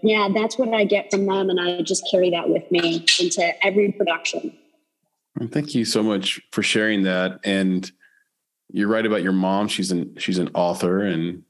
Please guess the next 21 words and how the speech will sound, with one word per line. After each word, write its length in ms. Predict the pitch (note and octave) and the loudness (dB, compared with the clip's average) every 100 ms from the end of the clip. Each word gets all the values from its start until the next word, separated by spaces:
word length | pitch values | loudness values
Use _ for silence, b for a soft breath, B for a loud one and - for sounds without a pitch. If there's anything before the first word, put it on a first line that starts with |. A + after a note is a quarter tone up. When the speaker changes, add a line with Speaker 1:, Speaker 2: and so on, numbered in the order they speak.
| - | -10
Speaker 2:
um, 540 | F#2 F2 E2+ E2+ - - _ _ _ _ F3 | -6 -4 -4 -4 -8 -12 _ _ _ _ -8
Speaker 1:
Mm-hmm. 200 | E3 F3+ - _ _ _ G#2 | -6 -6 -10 _ _ _ -2
Speaker 2:
I 240 | G#2+ F#2+ - _ - _ _ - | -2 -4 -10 _ -20 _ _ -2
probably 280 | A#2+ A2+ A2 | 0 2 0
should 240 | - G2 | 0 0
sh-, 160 | - B2 | 0 2
I 120 | A#2+ | 2
don't 140 | A#2 | 2
know 140 | G2+ F#2+ | 2 2
why, 360 | F#2 G2 F#2+ F#2+ - - - - - _ _ - - | 2 2 0 -4 -10 -20 -20 -20 -20 _ _ -14 -2
what 240 | A#2+ A#2+ | -2 0
this 160 | A#2 - | 0 0
would 120 | F#2+ | 0
mean 200 | G#2 G2 | 0 0
to 80 | F#2 | -2
the 100 | - | 0
audience, 400 | F2+ F#2+ E2+ - | 2 2 -2 -2
but 320 | F2+ E2+ - | 0 0 0
I 120 | F#2 | 2
also 280 | F#2 F#2+ F2 | 2 0 0
have 580 | F2+ F#2 F2 E2+ E2 | 0 0 0 -2 -6